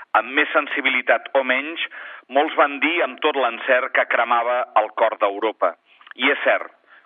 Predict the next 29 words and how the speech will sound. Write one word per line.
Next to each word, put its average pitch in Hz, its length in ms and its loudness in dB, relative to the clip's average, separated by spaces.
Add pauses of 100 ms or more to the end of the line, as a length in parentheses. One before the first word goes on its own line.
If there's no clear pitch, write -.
com 127 220 -2
també 135 240 2
és 160 80 -4
cert 175 240 0
que 151 80 4
a 139 80 0
vegades 151 320 -2
aquest 139 320 -2
cor 131 260 0
d'Europa 120 480 0 (120)
sembla 147 340 2
massa 139 480 2
insensible 131 960 -2 (440)
quan 113 260 2
es 113 160 -2
cremen 127 400 0
esglésies 117 560 0
d'altres 110 480 0
llocs 110 300 0
del 98 180 2
món 135 300 -2 (420)
o - 160 -4
quan 127 280 2
s'ofeguen 131 640 0
tantes 127 440 0
persones 120 640 0
per 107 200 0
poder 110 300 0
arribar 107 400 0